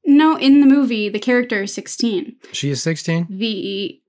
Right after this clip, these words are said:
Speaker 1: actress, Jennifer Connelly, was fourteen when she was cast in the
Speaker 2: She was
Speaker 1: role.
Speaker 2: fourteen?
Speaker 1: Mm-hmm.
Speaker 2: Oh, that's when it came out. When she acted in it, she was fourteen.
Speaker 1: Correct.
Speaker 2: I, I looked it up 'cause I was curious.
Speaker 1: Yeah, she was sixteen when the movie came out.
Speaker 2: Right,
Speaker 1: That's
Speaker 2: right,
Speaker 1: true.
Speaker 2: right.
Speaker 1: But that was, that's another, like, layer to this whole thing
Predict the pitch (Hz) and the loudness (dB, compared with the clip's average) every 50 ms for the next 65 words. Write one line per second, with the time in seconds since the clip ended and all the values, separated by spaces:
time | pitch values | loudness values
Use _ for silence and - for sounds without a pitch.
0 | _ _ - 247 277 311 302 - 220 202 190 220 214 - - 220 214 208 - 220 | _ _ -4 -2 -2 -2 -4 -6 -6 -6 -6 -8 -8 -6 -6 -6 -6 -6 -8 -6
1 | - 233 233 233 226 220 214 214 208 208 202 - - 247 233 - - 208 208 - | -4 -2 -2 -2 -4 -4 -6 -6 -6 -8 -8 -6 -6 -8 -8 -6 -10 -10 -8 -8
2 | - 208 - _ _ 226 208 208 196 - - - - - - - - - - - | -8 -10 -12 _ _ -10 -8 -8 -10 -12 -14 -12 -12 -12 -12 -12 -12 -14 -12 -12
3 | - - 226 - - - - _ - - - 110 95 95 120 156 - - 160 196 | -12 -12 -12 -12 -14 -16 -20 _ -20 -16 -14 -14 -12 -10 -12 -12 -12 -12 -8 -6
4 | 202 208 226 - _ _ - 156 165 160 160 160 - 165 127 - - 120 110 98 | -6 -6 -8 -10 _ _ -6 -4 -4 -4 -4 -4 -6 -8 -8 -6 -10 -10 -10 -8
5 | 107 110 107 92 - 101 - - 131 117 104 110 117 - 113 95 92 85 - - | -8 -8 -8 -8 -10 -10 -10 -10 -10 -8 -8 -10 -10 -10 -14 -14 -14 -16 -16 -18
6 | - - - - - - - - - - - _ - - - - - _ - 151 | -18 -18 -20 -20 -20 -20 -20 -20 -20 -20 -20 _ -16 -16 -16 -16 -16 _ -8 -6
7 | 135 139 113 110 120 123 117 - 117 107 101 95 - - - 98 92 85 - - | -6 -6 -6 -6 -6 -8 -8 -8 -12 -12 -12 -12 -14 -16 -16 -16 -16 -16 -18 -20
8 | - - - - - - 269 - 220 - - 285 277 262 269 262 254 240 247 - | -20 -20 -20 -20 -6 -4 -4 -2 -2 0 0 2 2 2 2 0 0 -4 -4 -6
9 | 240 214 208 196 190 185 - - - - 226 - - - - - - _ _ _ | -6 -4 -4 -4 -4 -4 -6 -10 -10 -10 -10 -12 -10 -10 -10 -12 -12 _ _ _
10 | _ _ _ _ _ - 104 104 - - 90 87 - - - - - - - - | _ _ _ _ _ -8 -8 -6 -6 -8 -10 -10 -12 -12 -16 -20 -20 -20 -20 -20
11 | _ _ - 277 269 302 311 302 330 294 262 254 262 302 294 285 330 302 294 285 | _ _ -4 -2 0 0 0 2 2 2 2 0 -2 -4 -2 2 4 4 4 4
12 | 262 294 294 277 254 208 - 220 208 208 208 208 202 190 190 190 - 190 202 196 | 4 2 2 0 0 -2 -2 -2 -2 0 0 0 -2 -2 -4 -6 -8 -10 -10 -8
13 | - - 180 180 - - 202 - - 220 202 | -6 -8 -8 -8 -8 -10 -10 -8 -8 -8 -8